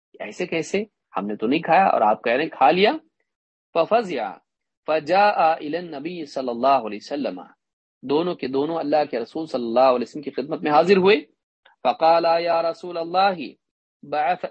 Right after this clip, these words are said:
بعثنا نستأذمک، اے اللہ کے رسول، ہم نے ایک آدمی آپ کے پاس بھیجا کہ آپ سے سالن مانگے، لے آئے۔ فقلت اعتدما، آپ نے کہا کہ تم نے سالن کھا لیا۔ فبأی شیء اعتدمنا،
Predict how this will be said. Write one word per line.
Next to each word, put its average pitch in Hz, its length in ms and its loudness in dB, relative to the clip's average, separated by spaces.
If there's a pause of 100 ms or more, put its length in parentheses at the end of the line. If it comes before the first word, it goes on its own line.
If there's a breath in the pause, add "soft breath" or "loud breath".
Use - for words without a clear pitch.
بعثنا 170 720 -4 (340)
نستأذمک، 160 880 -4 (640)
اے 139 80 -2
اللہ 170 300 4
کے 135 80 -6
رسول، 151 400 -10 (460)
ہم 151 140 0
نے 190 140 0
ایک 190 340 -2
آدمی 208 300 0
آپ 220 200 -6
کے - 80 -8
پاس 139 240 2
بھیجا 127 340 -2
کہ 165 140 -6
آپ 135 200 0
سے 165 140 -12
سالن 120 400 -8
مانگے، 170 340 -2 (300)
لے 131 220 2
آئے۔ 180 280 4 (380)
فقلت 202 460 0
اعتدما، 185 760 -2 (840)
آپ 120 200 -4
نے 143 100 -10
کہا 139 180 0
کہ 139 160 -10
تم 127 160 -10
نے 135 100 -6
سالن 120 360 -2
کھا 131 220 2
لیا۔ 196 300 0 (540)
فبأی 196 580 -2
شیء 175 440 -2 (400)
اعتدمنا، 180 680 0